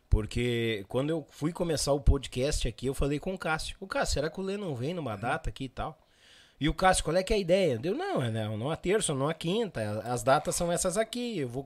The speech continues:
Speaker 1: quero começar dia sete." Aí o, o Cássio, "Dá cinco minutos."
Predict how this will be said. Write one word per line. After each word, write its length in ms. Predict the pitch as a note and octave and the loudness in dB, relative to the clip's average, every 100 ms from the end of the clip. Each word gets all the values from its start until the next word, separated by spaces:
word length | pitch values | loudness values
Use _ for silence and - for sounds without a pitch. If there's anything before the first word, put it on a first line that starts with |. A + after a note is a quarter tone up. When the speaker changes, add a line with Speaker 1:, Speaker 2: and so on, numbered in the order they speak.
| - | -4
Speaker 1:
quero 160 | D3+ | -4
começar 280 | D3+ D#3+ E3 | -2 -2 -2
dia 200 | D#3 G3+ | 0 0
sete." 440 | - G3+ F3 - - _ _ _ - - - - - | 0 0 0 -2 -14 _ _ _ -20 -18 -14 -6 2
Aí 240 | D#3+ F#3+ | 4 4
o, 400 | G#3 G3+ F#3+ G3 | 2 0 -2 -4
o 60 | E3 | 0
Cássio, 400 | F#3 F3+ - - _ _ | 2 2 0 -8 _ _
"Dá 200 | A2+ D#3+ | -6 0
cinco 280 | - A3 G#3+ | 2 2 0
minutos." 300 | F3+ B2 - | -4 -4 -10